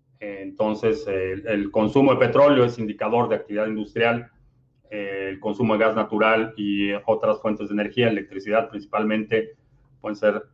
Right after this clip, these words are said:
indicadores de actividad en el sector, eh, de consumo, pero sí, sí están incluidos en el Producto Interno Bruto y malamente algunos incluyen el gasto gubernamental,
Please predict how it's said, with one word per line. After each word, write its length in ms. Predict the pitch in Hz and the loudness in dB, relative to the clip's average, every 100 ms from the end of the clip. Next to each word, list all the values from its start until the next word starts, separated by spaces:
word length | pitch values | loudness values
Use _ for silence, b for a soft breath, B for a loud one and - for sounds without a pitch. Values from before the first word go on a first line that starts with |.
| - | -8
indicadores 760 | 104 101 101 107 110 110 107 - | -4 -2 0 4 6 4 2 -2
de 180 | 101 98 | -4 -4
actividad 640 | - 101 101 101 101 - _ _ _ _ _ - | -4 -6 0 0 -2 -10 _ _ _ _ _ -10
en 180 | 98 101 | -6 -6
el 120 | 95 | -6
sector, 720 | 110 - 113 107 107 101 - | -8 -2 4 4 4 2 -2
eh, 840 | 104 98 95 95 95 95 95 92 92 | -2 0 0 0 -2 -2 -4 -4 -2
de 280 | 98 95 - | 0 0 -2
consumo, 480 | 107 127 165 120 | 0 4 4 4
pero 200 | 113 110 | 4 4
sí, 340 | 104 147 151 - _ _ _ _ _ _ _ _ _ _ _ | 4 4 2 -4 _ _ _ _ _ _ _ _ _ _ _
sí 180 | - 120 | -2 2
están 580 | 117 - 117 117 120 - | 2 2 0 2 0 -2
incluidos 560 | 110 104 113 127 127 113 | -4 -4 2 4 4 2
en 120 | 104 | -2
el 220 | 98 98 | -2 -4
Producto 380 | 98 107 113 117 | -2 -2 -2 -4
Interno 300 | 107 123 135 | 0 2 4
Bruto 460 | 147 185 185 180 - | 6 4 6 2 2
y 1120 | 131 120 113 110 110 107 104 101 101 101 101 _ _ _ | -4 -2 -4 -4 -4 -4 -6 -6 -8 -10 -16 _ _ _
malamente 800 | 120 120 143 156 123 139 165 - | -2 2 4 4 4 2 2 0
algunos 420 | 120 117 135 127 | 0 0 0 -2
incluyen 540 | 110 110 127 127 113 107 | -4 -2 0 0 -2 -4
el 140 | 98 | -4
gasto 320 | 101 117 - 101 | 0 0 -2 -4
gubernamental, 760 | 98 95 98 95 139 151 131 | -4 -6 -6 -4 -2 -2 -4